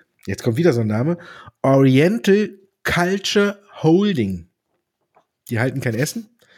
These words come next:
sondern es ist ein E-Commerce-Dienstleister für den Sammler- und Kunstmarkt. Ausgabepreis vier Dollar.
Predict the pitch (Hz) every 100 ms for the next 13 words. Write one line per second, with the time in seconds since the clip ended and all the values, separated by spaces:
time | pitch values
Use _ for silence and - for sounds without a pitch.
0 | - - - 139 160 156 - 160 - 202
1 | - 185 147 143 - 135 135 - 123 127
2 | - 143 143 139 113 143 196 190 156 160
3 | - 165 - - 175 - - - - -
4 | - - 170 220 - 156 143 - 117 127
5 | 190 - - _ _ _ _ _ _ _
6 | - - - - 175 190 131 113 98 80